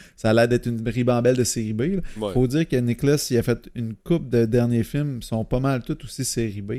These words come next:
Speaker 1: là. Il
Speaker 2: Mm-hmm.
Speaker 1: va avec, euh, euh, pas mal cette lignée-là, mais écoute, je trouve peut-être qu'il essaie des nouvelles choses parce qu'il a jamais été dans ce domaine-là.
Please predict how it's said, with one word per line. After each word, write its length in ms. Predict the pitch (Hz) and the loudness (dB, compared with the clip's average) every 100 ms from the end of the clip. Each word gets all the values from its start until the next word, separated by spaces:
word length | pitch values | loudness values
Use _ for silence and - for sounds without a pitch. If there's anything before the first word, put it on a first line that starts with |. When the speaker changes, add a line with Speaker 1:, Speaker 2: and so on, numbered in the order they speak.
| 147 | -8
Speaker 1:
là. 140 | 131 117 | -6 -6
Il 60 | 113 | -4
Speaker 2:
Mm-hmm. 180 | 107 | -4
Speaker 1:
va 100 | 135 117 | -2 -2
avec, 260 | 110 - | -4 -6
euh, 200 | 110 104 - _ _ _ _ - | -8 -8 -10 _ _ _ _ -4
euh, 500 | 104 101 107 104 92 92 | 0 0 -2 -4 -6 -4
pas 80 | 113 | 0
mal 160 | 117 | 0
cette 200 | 117 120 | 0 -2
lignée-là, 420 | 113 113 113 110 160 | -4 -2 -2 -2 -2
mais 240 | 139 110 - - - - _ 113 | 0 -2 -4 -20 -20 -20 _ -8
écoute, 420 | - 180 180 - - | -2 -2 -2 -16 -20
je 80 | - | -14
trouve 280 | - 165 | -4 -2
peut-être 320 | 180 139 - - | 2 4 4 4
qu'il 100 | 170 | 2
essaie 220 | - 185 | 6 4
des 140 | 156 | 4
nouvelles 320 | 147 139 131 | 4 4 4
choses 440 | 117 - 131 208 180 | 4 0 0 -2 -4
parce 220 | 120 107 | -4 -4
qu'il 120 | 123 | 0
a 60 | 117 | 0
jamais 300 | 113 143 180 | 2 2 2
été 180 | 175 180 | 0 0
dans 140 | 147 | -2
ce 140 | - | -2
domaine-là. 640 | 127 123 120 117 107 110 147 | 0 2 2 0 -2 -4 -4